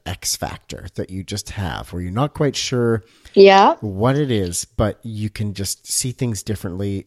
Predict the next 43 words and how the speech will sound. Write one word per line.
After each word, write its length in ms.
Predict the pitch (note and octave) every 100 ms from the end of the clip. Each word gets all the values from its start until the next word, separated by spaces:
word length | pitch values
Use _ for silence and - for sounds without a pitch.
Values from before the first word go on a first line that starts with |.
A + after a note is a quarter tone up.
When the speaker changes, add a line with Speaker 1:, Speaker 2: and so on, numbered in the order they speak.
| -
Speaker 1:
or 180 | G2+
things 320 | G2 - A#2 F3
are 100 | E3+
just 140 | A#2 -
Speaker 2:
Yes. 40 |
Speaker 1:
connected 440 | C3 C#3 F#3 - G2+
differently. 440 | G2 - - G1+ - _ _ _ -
Speaker 2:
Yeah, 420 | F#3 F#3+ F3 D3 E3 _
Speaker 1:
And 100 | A3+
Speaker 2:
totally. 300 | B3 G#3 D3+ -
Speaker 1:
I 60 | A2
like 220 | A#2+ E3
to 80 | C#3
think 320 | - B2+ -
that, 360 | A2 G#2 G2+ - _ _
you 100 | B2+
know, 300 | A#2+ G#2+ F#2+ - _
some 300 | - C3 B2+
of 80 | A#2+
these 200 | G#2+ -
childhood 460 | - A2 G#2 G2+
stories 460 | - A#2 A2 G#2 -
that 140 | F#2+
I 100 | F2+
get 260 | F2+ G#2 E2+
and 140 | F#2
hear 260 | F#2 B2 B2+
about 460 | F2+ D#2 D2+ C#2+ - - - - _ _ -
are 300 | G#3+ G#3 G#3
Speaker 2:
Mm-hmm. 680 | G3+ F#3+ F#3 F#3 B3 - A#2
Speaker 1:
lead 640 | A2+ C3 F#3 C#3 D#2+ - - _
to 180 | - A2+
that 240 | G2 F2+ -
X 260 | F#2 - -
factor. 400 | - - - F2+
You 140 | F2+
know, 100 | F#2
when 240 | F#2 G2
you're 180 | G#2+ C3
starting 400 | B2 - A#2 A2+
to 120 | G#2 G2
notice 420 | F2+ B2 A#2 -
things 460 | - E2 D#2+ D#2